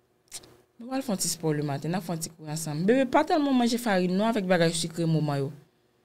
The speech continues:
Lò bò de l konsa l ap santi sa vle di. Ou konnen l pa fè sans pou ap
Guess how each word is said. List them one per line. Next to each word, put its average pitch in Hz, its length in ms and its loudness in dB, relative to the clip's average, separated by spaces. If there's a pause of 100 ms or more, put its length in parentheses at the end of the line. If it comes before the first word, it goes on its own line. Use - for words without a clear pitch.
(400)
Lò 151 180 -2
bò 175 180 4
de 151 120 2
l 147 80 -2
konsa 156 280 -2
l 151 120 0
ap 151 100 -8
santi 165 380 -4
sa 139 180 -8
vle 120 240 -8
di. - 160 -18 (3000)
Ou 214 140 -8
konnen 226 220 4
l 202 40 0
pa 196 160 2
fè 196 140 0
sans 214 260 -2
pou 208 160 -2
ap 185 80 -2